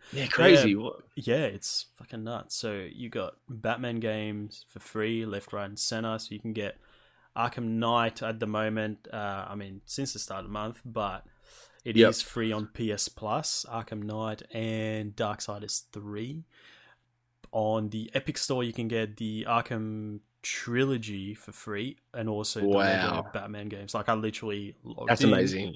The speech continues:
Speaker 2: and got six games for free just like that.
Speaker 1: That is so good.
Speaker 2: Fucking nuts. And there's also a Batman event in Fortnite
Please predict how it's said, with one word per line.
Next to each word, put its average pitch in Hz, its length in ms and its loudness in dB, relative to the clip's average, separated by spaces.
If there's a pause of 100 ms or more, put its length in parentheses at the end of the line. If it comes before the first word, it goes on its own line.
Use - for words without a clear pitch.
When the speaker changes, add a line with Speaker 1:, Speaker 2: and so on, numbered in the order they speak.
Speaker 2:
and 107 120 -4
got 98 200 -4
six - 340 -2
games 117 300 0
for 107 60 -12
free 101 340 -10 (260)
just - 400 -6
like - 280 -6
that. - 180 -10 (580)
Speaker 1:
That 98 120 2
is 98 140 0
so 92 260 2
good. 87 280 -4
Speaker 2:
Fucking 101 440 -12
nuts. 131 600 -6 (160)
And 110 1040 -4 (340)
there's 107 260 2
also 113 440 -2
a 101 440 -2 (300)
Batman 113 500 -2
event 101 440 -8 (180)
in 107 320 -4
Fortnite 117 800 0